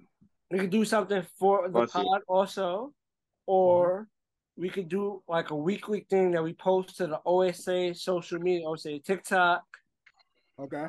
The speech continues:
Speaker 1: O S A I G, and you could think of, like, a funny thing,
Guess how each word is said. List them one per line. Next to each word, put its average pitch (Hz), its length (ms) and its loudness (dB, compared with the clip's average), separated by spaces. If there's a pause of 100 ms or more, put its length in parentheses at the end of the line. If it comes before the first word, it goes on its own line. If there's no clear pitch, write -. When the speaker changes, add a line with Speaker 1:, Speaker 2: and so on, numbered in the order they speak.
(280)
Speaker 1:
O 185 140 8
S 185 160 2
A 185 200 2
I 180 220 6
G, 190 460 -4 (200)
and 170 100 2
you 175 60 4
could 185 180 -4
think 196 200 0
of, 180 80 2
like, 170 160 2
a 156 80 -2
funny 196 260 2
thing, 196 600 -4